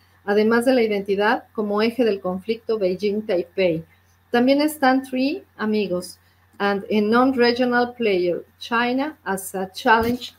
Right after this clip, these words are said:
inside and outside, naftas y rectificación de los nombres y antropología de las relaciones internacionales en la República Popular China.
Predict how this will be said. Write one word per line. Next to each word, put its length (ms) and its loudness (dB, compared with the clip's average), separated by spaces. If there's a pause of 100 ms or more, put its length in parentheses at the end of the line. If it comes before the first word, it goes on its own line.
(120)
inside 600 -2
and 180 -4
outside, 560 -6 (540)
naftas 840 -4 (180)
y 160 0
rectificación 920 -2
de 80 2
los 220 -4
nombres 380 -2
y 40 -2
antropología 720 -2
de 80 -2
las 220 -2
relaciones 640 -6
internacionales 960 -6 (420)
en 120 -2
la 100 2
República 600 0
Popular 500 -4
China. 440 -6